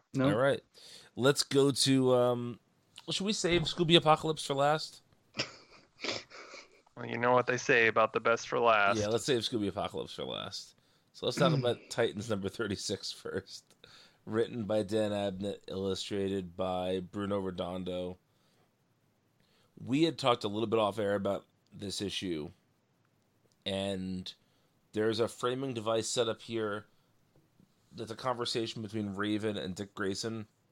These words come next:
Speaker 2: that takes place, I guess, like, right before this, right before the Abnett installments of this.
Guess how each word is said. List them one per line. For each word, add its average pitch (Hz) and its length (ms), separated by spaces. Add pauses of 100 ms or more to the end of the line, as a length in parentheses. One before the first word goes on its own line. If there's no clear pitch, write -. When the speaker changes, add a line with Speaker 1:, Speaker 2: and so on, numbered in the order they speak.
(100)
Speaker 2:
that - 100
takes 104 180
place, 101 480 (1000)
I 107 80
guess, 117 200
like, 104 140
right 101 440
before 101 540
this, 98 520 (800)
right 123 180
before 127 280
the 117 220
Abnett 104 460 (480)
installments 101 680
of 95 160
this. - 540